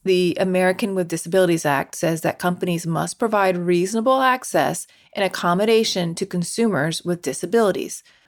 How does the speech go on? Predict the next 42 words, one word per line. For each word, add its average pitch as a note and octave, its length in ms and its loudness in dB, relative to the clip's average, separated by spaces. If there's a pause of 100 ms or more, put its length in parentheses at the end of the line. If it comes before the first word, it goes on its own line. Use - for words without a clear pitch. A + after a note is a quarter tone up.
(240)
A G3 100 0
couple F3+ 280 0
of F3 60 2
years G#3 260 4
ago, D#3+ 480 -2
the F#3+ 100 -2
U F#3+ 260 2
S F3+ 160 2
Supreme F3+ 460 -2
Court A3 440 2
ruled F#3+ 420 2
in F#3+ 180 -2
favor G#3 380 2
of A#3 80 -2
a A3+ 80 2
man E3 420 -2 (420)
who G3 200 0
sued G#3+ 400 0
Domino's D#3+ 500 0
Pizza A3 640 0 (300)
because A3+ 240 -2
their G3 160 2
website F#3 600 2
and F#3+ 220 -2
their F3+ 180 -2
app G3+ 400 0
were F3+ 340 2
not F3+ 480 0
accessible. - 760 -4 (380)
The F#3 160 2
website G3+ 580 4
and E3+ 200 0
the F3+ 120 -2
app G#3+ 380 0
were F3+ 180 2
not D#3 300 0
compatible G#3 680 0
for F#3+ 200 -2
use D#3+ 420 -2
with G3+ 140 0
screen B3 360 -2
readers, D3+ 420 -4